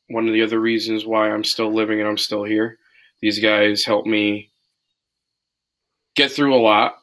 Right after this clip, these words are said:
you know, and they encourage m-, a-, an artistic side. And going back to readings, you know, of Shang Tzu and The Art of War and so on and so forth,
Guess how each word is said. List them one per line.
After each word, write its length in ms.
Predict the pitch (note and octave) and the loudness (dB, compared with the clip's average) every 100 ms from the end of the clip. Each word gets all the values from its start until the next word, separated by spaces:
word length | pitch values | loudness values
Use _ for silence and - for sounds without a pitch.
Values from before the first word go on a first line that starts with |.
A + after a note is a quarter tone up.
| _ - | _ -6
you 180 | A2+ | -2
know, 260 | A2 G#2+ A2+ | 0 0 0
and 280 | A2 G#2+ G#2+ _ _ _ _ _ G#2 | 0 0 -4 _ _ _ _ _ -4
they 760 | A#2 A#2 A2+ A2 A2 A2 A2 - | 2 4 4 6 6 4 0 -6
encourage 640 | A#2+ A2 - C#3 C3 A#2+ | -6 -4 0 2 2 0
m-, 140 | B2 - - | -4 -2 0
a-, 240 | A2+ - | 0 0
an 80 | A#2 | 2
artistic 540 | A#2 A2+ F3+ - A#2 | 2 2 0 0 -2
side. 320 | - G2+ G#2+ - _ _ _ _ - | 0 -2 -4 -10 _ _ _ _ 0
And 520 | B2 A#2+ A#2+ A#2 A#2+ | 4 4 2 0 0
going 260 | C3 C#3+ C3 | 2 2 2
back 220 | C3+ B2+ | 0 0
to 100 | B2 | -4
readings, 560 | A2+ A#2 B2 A#2+ A#2+ A2 | -2 -2 0 0 -2 -2
you 200 | A2 A2 | 0 0
know, 200 | A2 G#2+ G#2+ | 0 0 -2
of 140 | G#2+ - | -6 -10
Shang 300 | - A#2 A2+ | -4 -2 -2
Tzu 560 | - A2+ A2 A2+ A2 | -2 -2 0 0 -2
and 360 | A2 G#2+ G#2+ G#2+ _ | -2 -2 -2 -4 _
The 80 | - | -2
Art 180 | A2+ A#2 | 2 2
of 120 | G#2+ | 0
War 400 | A2 A2+ A2+ A2 | -2 2 4 2
and 120 | G#2+ | 0
so 260 | - A#2 A#2 | -2 0 2
on 180 | A2+ A2+ | 0 -2
and 160 | A2 | -6
so 200 | - A2+ | -2 -2
forth, 320 | A#2+ A2 A2 | -2 -4 -4